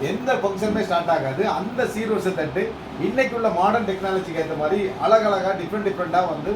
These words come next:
ஒட்டுமொத்தமா நம்ம எப்படி இந்த சீர்வரிசை தட்டை பண்ண முடியுமோ அப்படிங்கறதுக்காக தான் இந்த சீர்வரிசை தட்டு ஷாப்பே வச்சிருக்கோம்.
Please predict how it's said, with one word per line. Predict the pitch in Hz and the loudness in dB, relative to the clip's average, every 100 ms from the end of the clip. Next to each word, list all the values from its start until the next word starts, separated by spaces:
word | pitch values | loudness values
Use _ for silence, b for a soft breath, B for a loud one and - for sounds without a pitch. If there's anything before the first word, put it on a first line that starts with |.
| 175 | -2
ஒட்டுமொத்தமா | 165 202 202 196 196 | -4 -2 -2 0 -2
நம்ம | 170 170 | -2 -4
எப்படி | 151 170 202 - - - | -6 -4 -4 -6 -10 -10
இந்த | 160 165 | -6 -2
சீர்வரிசை | 202 208 - - | 2 2 2 -2
தட்டை | 165 175 | -4 -2
பண்ண | 151 165 | -2 -2
முடியுமோ | 160 147 165 | -4 -2 -2
அப்படிங்கறதுக்காக | 147 139 135 131 131 | -2 -4 -4 -2 -2
தான் | 139 - - - - | 0 -2 -4 -12 -10
இந்த | - 165 | -4 -4
சீர்வரிசை | 196 208 185 185 165 170 156 143 - | -2 -2 0 -2 0 0 0 -2 -2
தட்டு | 160 - 180 175 | -2 0 -2 0
ஷாப்பே | 175 185 170 | 0 2 0
வச்சிருக்கோம். | 139 139 156 226 - | 0 -2 -2 -4 -6